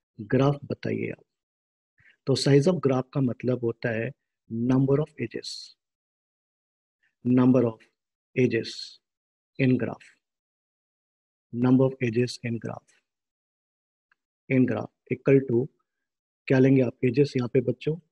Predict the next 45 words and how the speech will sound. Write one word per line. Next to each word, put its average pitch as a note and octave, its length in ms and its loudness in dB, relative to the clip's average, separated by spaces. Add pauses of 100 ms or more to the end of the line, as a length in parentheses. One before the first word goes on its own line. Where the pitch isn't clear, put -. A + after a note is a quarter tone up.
(300)
One, C3 340 -2 (160)
two, B2 320 -2 (120)
three, A2+ 300 -4
four, - 520 -8
five, - 360 -4 (920)
Five C3 280 0
edges - 340 -10
है, - 40 -20 (220)
बिल्कुल C3+ 260 2
सिंपल। - 340 -12 (580)
इस F#3 180 6
तरह E3 120 4
से D#3 180 0 (100)
आप C#3 160 -4 (520)
यहाँ B2+ 200 2
पे C3 120 2
क्या C3+ 220 -2
find C3 340 0
कर C3 120 0
सकते - 340 -6
हैं? - 160 -4 (520)
Order C3 200 2
of C#3 120 2
graph B2 340 -6
by B2+ 100 -4
find A#2+ 280 -8
कर B2 160 -6
सकते - 340 -8
हैं। - 60 -10 (100)
और A#2+ 180 -6
क्या C3+ 120 -2
find A#2+ 300 -8
कर B2 160 -4
सकते - 340 -8
हैं? A#2+ 80 -4
यहाँ A2+ 100 -8
पर A#2 240 -6
आप C#3 120 -8 (440)
size A#2 240 0
of B2 100 -2 (160)
graph A2+ 280 -8
find A2 200 -14
कर - 160 -12
सकते - 400 -16
हैं। - 120 -16